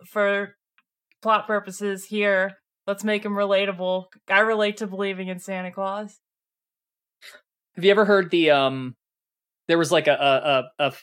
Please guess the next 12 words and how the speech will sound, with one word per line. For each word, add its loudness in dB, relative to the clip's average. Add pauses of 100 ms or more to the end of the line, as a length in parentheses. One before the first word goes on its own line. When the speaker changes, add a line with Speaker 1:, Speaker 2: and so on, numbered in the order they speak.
(140)
Speaker 2:
a, 0
a -2
headcanon 0
thing -4
that -2
a -2
fan -6
wrote -4
one -6
time -6
about -4
how, 0